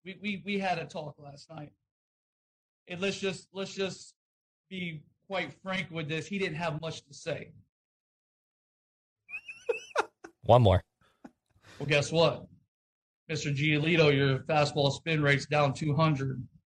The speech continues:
Speaker 1: Your curveball spin rate's down four, five hundred. Your slider's down two hundred."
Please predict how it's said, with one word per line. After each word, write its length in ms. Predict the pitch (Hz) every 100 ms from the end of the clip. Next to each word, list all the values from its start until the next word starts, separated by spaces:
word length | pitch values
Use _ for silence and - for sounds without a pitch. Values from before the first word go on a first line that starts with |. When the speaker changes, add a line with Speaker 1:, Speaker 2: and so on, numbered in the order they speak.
| _ _
Speaker 1:
Your 180 | 147 143
curveball 760 | - 165 151 151 147 143 139 -
spin 340 | - 180 156
rate's 260 | 147 147 147
down 280 | 156 151 139
four, 340 | 170 160 147 -
five 280 | 165 156 143
hundred. 420 | 156 139 - - - _ _ _ _ _ _ _
Your 640 | 160 165 160 156 147 -
slider's 680 | - - 180 175 170 160 139
down 440 | 139 165 156 147 -
two 220 | 202 175
hundred." 480 | 160 143 135 -